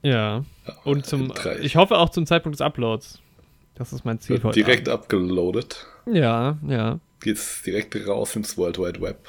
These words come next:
Speaker 1: Wir können ja nicht zwei Folgen auf einmal raushauen, weil morgen kommt ja die
Speaker 2: Das
Speaker 1: nächste.
Speaker 2: stimmt.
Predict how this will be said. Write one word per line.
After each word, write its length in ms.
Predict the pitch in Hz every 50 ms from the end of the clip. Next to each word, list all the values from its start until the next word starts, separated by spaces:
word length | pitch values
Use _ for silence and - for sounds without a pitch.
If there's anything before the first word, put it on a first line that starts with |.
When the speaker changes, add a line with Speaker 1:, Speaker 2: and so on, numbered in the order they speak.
| - - - - _ _ _ _ _ _ _ _ _ _ _ _ _ _ _ _ _ _
Speaker 1:
Wir 80 | - 139
können 140 | - 160 151
ja 40 | 147
nicht 140 | 147 143 -
zwei 220 | - 131 131 147
Folgen 260 | - - 151 143 131 127
auf 80 | 123
einmal 300 | 131 131 135 127 110 110
raushauen, 640 | 113 113 120 120 117 117 - - 117 110 117 123 127 - -
weil 120 | - 120 117
morgen 240 | 117 123 131 135 135
kommt 140 | 131 123 123
ja 60 | 113
die 60 | 113
Speaker 2:
Das 100 | 113 120
Speaker 1:
nächste. 200 | 123 135 - -
Speaker 2:
stimmt. 180 | - 120 110